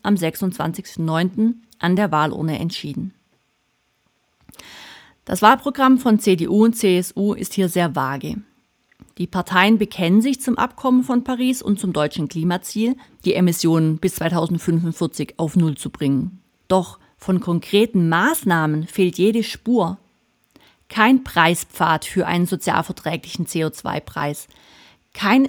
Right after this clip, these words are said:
schnellerer Kohleausstieg, kein Tempolimit auf der Autobahn und auch kein Enddatum für Verbrenner. Die Union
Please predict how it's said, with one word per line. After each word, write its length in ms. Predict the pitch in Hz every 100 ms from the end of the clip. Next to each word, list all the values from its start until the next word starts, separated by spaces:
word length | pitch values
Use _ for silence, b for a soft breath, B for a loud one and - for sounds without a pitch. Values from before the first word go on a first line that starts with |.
| -
schnellerer 540 | - 190 175 180 156
Kohleausstieg, 1080 | - 170 160 156 156 151 - - 156 - _
kein 280 | 208 220 262
Tempolimit 640 | 254 202 190 175 165 160
auf 180 | 156 147
der 180 | - 170
Autobahn 540 | 160 156 - 139 135 b b b b -
und 300 | 254 277 -
auch 220 | 208 -
kein 240 | 208 202
Enddatum 580 | - 175 175 170 - 175
für 220 | - 160
Verbrenner. 560 | - 180 - 139 147 196 _ _ _ _ _ _ _ _ _ b b b
Die 100 | 180
Union 460 | 180 190 196 240